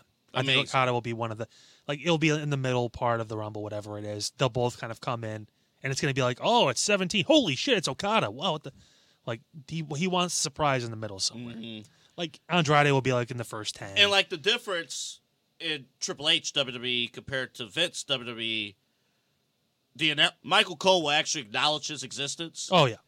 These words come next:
Speaker 2: and his resume,
Speaker 1: Because you have to.
Speaker 2: where, like, Vince would have been like,
Speaker 1: "Who is he? No one, rename him. Call him, uh, <laughs>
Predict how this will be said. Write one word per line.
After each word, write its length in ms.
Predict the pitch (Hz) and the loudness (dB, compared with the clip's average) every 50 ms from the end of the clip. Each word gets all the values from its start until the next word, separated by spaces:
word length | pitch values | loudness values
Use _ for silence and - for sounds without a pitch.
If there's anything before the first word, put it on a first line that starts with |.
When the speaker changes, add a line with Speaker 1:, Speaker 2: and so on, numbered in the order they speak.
| _ - | _ 0
Speaker 2:
and 160 | 156 160 151 | 2 2 2
his 160 | 143 131 113 | 0 -2 -6
resume, 640 | 131 151 170 170 165 170 170 170 170 175 185 185 - - | -4 -4 -2 -2 -2 -2 0 2 2 2 0 -2 -8 -14
Speaker 1:
Because 200 | 139 - 147 123 | -8 -6 -4 -4
you 100 | 117 104 | -4 -4
have 200 | 120 143 156 - | -4 -6 -8 -8
to. 80 | - - | -10 -6
Speaker 2:
where, 200 | 170 175 170 165 | -2 -2 0 0
like, 200 | 160 156 147 123 | 0 -2 -2 -2
Vince 320 | 113 139 170 175 - - | -2 -2 -2 -2 -2 -4
would 140 | 170 160 147 | -6 -6 -6
have 120 | 147 127 113 | -6 -6 -6
been 140 | 143 143 131 | -6 -6 -4
like, 360 | 135 135 135 127 123 123 _ _ _ _ _ _ | -2 0 0 0 -2 -2 _ _ _ _ _ _
Speaker 1:
"Who 180 | - 196 220 220 | 2 4 6 6
is 120 | 190 151 | 6 6
he? 100 | 131 127 135 | 6 4 4
No 100 | 170 175 | 2 2
one, 160 | 160 147 135 - - 156 143 160 | 2 0 -2 -4 -12 -16 -2 4
rename 380 | 160 240 277 254 233 254 240 196 | 6 6 8 8 8 8 6 6
him. 140 | 139 107 101 - | 4 2 0 -4
Call 320 | - 180 196 220 220 214 202 | 2 4 6 8 10 8 8
him, 100 | 196 190 | 8 8
uh, 360 | 185 180 175 165 160 143 127 - | 8 8 8 8 8 6 4 2
<laughs> 60 | - | -4